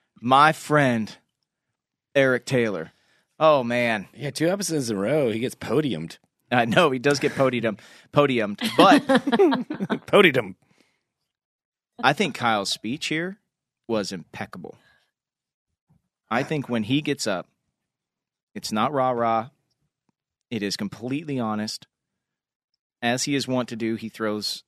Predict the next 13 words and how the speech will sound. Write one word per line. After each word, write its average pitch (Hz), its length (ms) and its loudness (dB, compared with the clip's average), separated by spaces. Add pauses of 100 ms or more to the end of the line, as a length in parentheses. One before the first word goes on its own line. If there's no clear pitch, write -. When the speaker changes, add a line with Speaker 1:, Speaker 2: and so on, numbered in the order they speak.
(100)
Speaker 1:
every 123 220 -2
line 117 320 -2
just 101 240 -10
away. 92 400 -6 (1080)
And 113 460 -4 (120)
the 120 120 -6
whole 151 160 0
message 151 380 -2
behind 113 340 -4
it 120 220 -4
is 110 440 -6 (680)
so 165 260 0
smart 110 420 -4